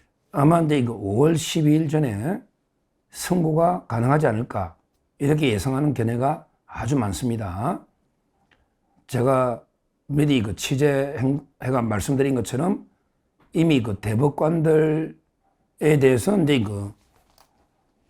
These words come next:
입장 정리가 시작됐다는 거예요.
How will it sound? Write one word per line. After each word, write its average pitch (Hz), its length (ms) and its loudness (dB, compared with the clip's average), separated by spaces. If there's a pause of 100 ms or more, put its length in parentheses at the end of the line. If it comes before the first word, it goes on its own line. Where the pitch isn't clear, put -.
(400)
입장 165 480 4
정리가 131 320 4
시작됐다는 143 680 -2
거예요. 95 320 -10